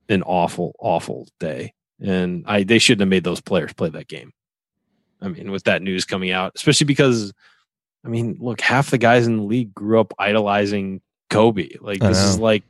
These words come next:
Speaker 1: Michael Jordan dying when Kobe was playing or something, you know? It's crazy.
Speaker 2: Yeah, and it's,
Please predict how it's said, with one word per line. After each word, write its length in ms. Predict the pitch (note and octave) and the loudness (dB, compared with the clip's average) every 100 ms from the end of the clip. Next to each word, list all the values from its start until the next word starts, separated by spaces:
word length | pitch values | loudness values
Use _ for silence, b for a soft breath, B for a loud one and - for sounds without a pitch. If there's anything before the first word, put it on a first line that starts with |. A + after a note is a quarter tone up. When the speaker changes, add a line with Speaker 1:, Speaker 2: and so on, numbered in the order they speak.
| _ - | _ 0
Speaker 1:
Michael 300 | A#2 - G#2+ | 0 2 2
Jordan 380 | G#2+ A2+ G#2+ F#2 | 4 2 2 0
dying 340 | G2 G2 G2+ | 0 2 0
when 140 | G2+ | -4
Kobe 300 | - A#2 G#2+ | 0 2 2
was 180 | F2+ E2+ | -4 -8
playing 320 | _ F2 E2 - | _ -16 -16 -18
or 80 | G#2+ | -10
something, 360 | G2 F2 - _ | -10 -10 -16 _
you 140 | A2 G2+ | -16 -14
know? 220 | F#2 G2+ | -14 -18
It's 380 | A2+ - - - _ b b b _ _ | -10 -6 -6 -8 _ b b b _ _
crazy. 500 | A2+ G#2+ F#2+ - - _ | -4 -4 -4 -12 -20 _
Speaker 2:
Yeah, 200 | D#3 D#3+ | 2 2
and 80 | D#3+ | 2
it's, 260 | D3+ - | -2 -10